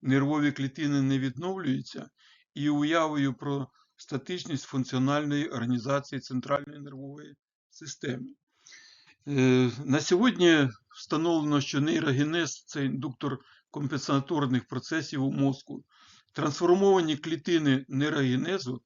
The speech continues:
секретують нейропротекторні фактори B D N F, Н Г Ф, Т Г Ф альфа і фактори росту кровоносних судин, активація імуномодуляторів хемокінів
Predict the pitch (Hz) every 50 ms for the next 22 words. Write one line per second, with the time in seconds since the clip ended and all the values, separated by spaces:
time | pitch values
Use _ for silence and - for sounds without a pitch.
0 | _ - - - _ _ - - - 151 135 - 165 147 - - 185 185 180 165
1 | 143 - - - - 143 131 165 160 151 151 151 135 - - _ _ _ - 139
2 | 135 - - 180 170 - - - 139 120 123 131 120 - 156 151 135 - - 147
3 | 131 123 135 135 - _ _ _ - - _ _ - - 123 135 160 156 151 139
4 | 123 151 151 147 143 143 - 147 143 143 143 139 - - 165 175 190 180 143 -
5 | - - _ _ _ _ - - 147 147 151 143 143 131 131 143 135 139 - -
6 | 170 175 185 175 180 - - _ _ _ _ _ _ _ _ - 170 165 160 147
7 | 135 127 - - 131 110 107 120 135 143 143 - - - - _ _ _ - 175
8 | 185 202 185 135 - - - 180 160 165 160 - - - 175 160 151 143 - _
9 | - _ _ - - 127 - 180 202 196 - - 175 143 135 131 131 160 170 165
10 | 165 - 151 - 127 139 131 131 139 147 151 151 135 - 135 - - - 143 139
11 | 135 135 - 214 240 - _ _ - - - _ _ - - - - 156 151 175
12 | 170 - - 160 143 135 135 135 131 131 127 127 120 117 147 143 143 143 - -
13 | 135 127 123 120 - - 156 151 131 131 139 123 - - 180 190 180 175 170 160
14 | 139